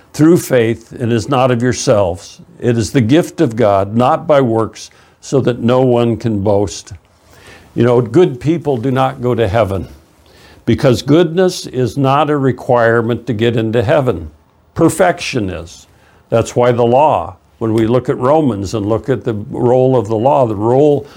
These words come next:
of the law is revealing how much we lack perfection. And per-, uh, only the perfect will get there. And of course, the perfection comes from Jesus Christ as he imputes his righteousness to us.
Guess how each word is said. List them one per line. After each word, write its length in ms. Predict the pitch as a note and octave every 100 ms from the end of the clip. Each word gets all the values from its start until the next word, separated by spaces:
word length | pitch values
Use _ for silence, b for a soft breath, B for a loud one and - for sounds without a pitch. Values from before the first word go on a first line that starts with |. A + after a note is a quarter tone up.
| B
of 100 | A#2
the 100 | A2+
law 380 | A2+ B2+ C#3 G#2
is 180 | G#2+ -
revealing 840 | A#2+ B2 G#2+ C3 F3 D3 A#2 A2+
how 220 | G2 C3+
much 340 | A#2+ B2 A#2+ -
we 180 | A2+ A2+
lack 560 | A#2 B2+ A#2 - - _ b b -
perfection. 800 | - B2 C#3 A#2+ - B2+ F#2 F#2 - b b b -
And 360 | G#2 G#2 F#2+
per-, 520 | - D3+ - - A2+
uh, 220 | A#2+ B2+ -
only 320 | B2 A#2+ C3
the 100 | B2+
perfect 560 | - D#3+ D3+ D3 F#2+ -
will 160 | C3
get 280 | A2 C3 B2+
there. 180 | A#2+ G#2+
And 100 | G#2+
of 60 | G#2+
course, 260 | B2+ A#2+
the 100 | -
perfection 720 | - C#3 - D#3+ D3 - B2+ G2
comes 460 | - D#3 A#2+ G#2+
from 440 | - - - B2+ G#2+
Jesus 540 | C#3 C3 - B2+ -
Christ 580 | - C#3+ A#2+ G#2+ G2 - b
as 180 | A#2+ A#2
he 140 | B2 G#2+
imputes 760 | A2 - C3+ - D3 C3 -
his 180 | A#2+ A2
righteousness 760 | B2 A2+ - A#2+ - A#2+ G2 -
to 300 | C3+ A2+ F#2
us. 200 | D#2